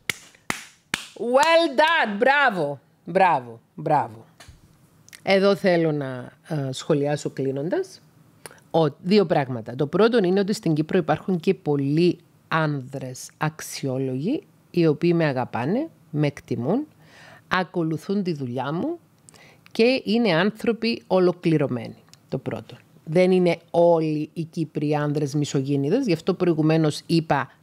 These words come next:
επειδή είναι Κύπριος μισογίνης. Με την έννοια ότι οι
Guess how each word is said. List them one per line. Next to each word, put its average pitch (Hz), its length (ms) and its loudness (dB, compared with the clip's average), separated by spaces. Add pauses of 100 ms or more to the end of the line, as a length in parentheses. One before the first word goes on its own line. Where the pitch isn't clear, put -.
(340)
επειδή 160 460 2
είναι 165 180 4
Κύπριος 180 580 2
μισογίνης. 165 640 2
Με 185 100 4
την 180 180 2
έννοια 247 320 4
ότι 220 180 2
οι 208 220 0